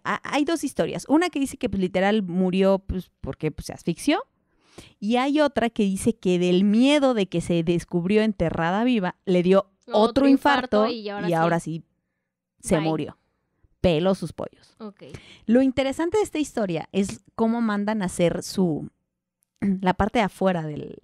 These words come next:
Speaker 1: del mausoleo.
Speaker 2: Ok, su castillito.
Speaker 1: Su, su casita.
Speaker 2: Ajá.
Speaker 1: Ahora sí, claro, arriba dice Rufina Cambaceres, pero es la figura de Rufina teniendo la mano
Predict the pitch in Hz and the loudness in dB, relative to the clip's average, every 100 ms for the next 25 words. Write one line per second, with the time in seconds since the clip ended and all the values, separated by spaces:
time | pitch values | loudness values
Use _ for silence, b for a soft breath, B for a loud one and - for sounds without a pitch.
0 | _ - 151 139 143 151 165 220 285 - | _ -10 -8 -8 -8 -10 -8 -6 -6 -8
1 | 226 214 202 - 226 208 233 202 196 190 | -16 -18 -18 -16 -16 -16 -16 -16 -18 -20
2 | b b b _ - - - 185 180 - | b b b _ -14 -14 -12 -10 -8 -6
3 | 175 - - _ _ _ _ 214 214 196 | -8 -8 -20 _ _ _ _ -18 -16 -14
4 | - 214 269 - - 240 294 392 - 196 | -2 0 0 -4 -4 -2 0 -2 -4 -8
5 | 196 240 262 214 - 170 - 170 226 254 | -6 -8 -6 -6 -2 -2 -2 0 0 0
6 | - 160 147 190 190 202 - _ _ b | -4 -4 -2 -2 -2 -2 -10 _ _ b
7 | b b b _ - 208 196 214 233 - | b b b _ 0 4 4 4 -2 -4
8 | 214 208 190 - 202 214 311 415 311 180 | 0 2 0 0 0 0 0 0 -2 -4
9 | - 220 214 254 - _ _ _ _ _ | -2 0 0 -4 -14 _ _ _ _ _
10 | _ _ _ _ _ - 220 233 262 269 | _ _ _ _ _ 2 4 4 2 2
11 | 294 240 185 202 233 240 339 | 2 2 0 0 0 0 0